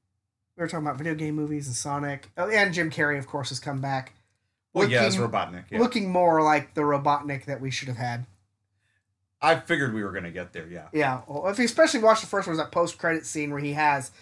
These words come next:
Speaker 1: like, lost his hair and he's, like, his mustache is all
Speaker 2: Yeah.
Speaker 1: out. And again, I'm, I'm convinced that for that and this new movie, there's not a s-, there's not a script for Jim Carrey.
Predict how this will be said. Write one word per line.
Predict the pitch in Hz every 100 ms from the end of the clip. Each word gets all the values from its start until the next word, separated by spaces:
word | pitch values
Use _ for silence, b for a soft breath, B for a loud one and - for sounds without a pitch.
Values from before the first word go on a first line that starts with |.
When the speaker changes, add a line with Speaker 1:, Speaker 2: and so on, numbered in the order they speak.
| b b
Speaker 1:
like, | 131 117
lost | 139 151 151
his | 139
hair | 143
and | 135
he's, | 131 131 -
like, | 131 131 _ _
his | 139
mustache | 139 139 131 139 131
is | 135
all | 135 131 110
Speaker 2:
Yeah. | 113 107
Speaker 1:
out. | 135 170 - _ _ _ _ _ _ _ _ _ _ _ _ _ _ _ _
And | 165
again, | 196 208 240 269 262
I'm, | 190 208 -
I'm | 180 180
convinced | - 185 175 196 220 -
that | 160
for | - 156
that | 147 175 208 -
and | 160 151
this | 147
new | 170 175
movie, | 180 180 175
there's | 151 151 147
not | 208
a |
s-, | 147 - - - _ _ -
there's | 196
not | 233 190
a |
script | - - 165 -
for | -
Jim | 131 127 113
Carrey. | -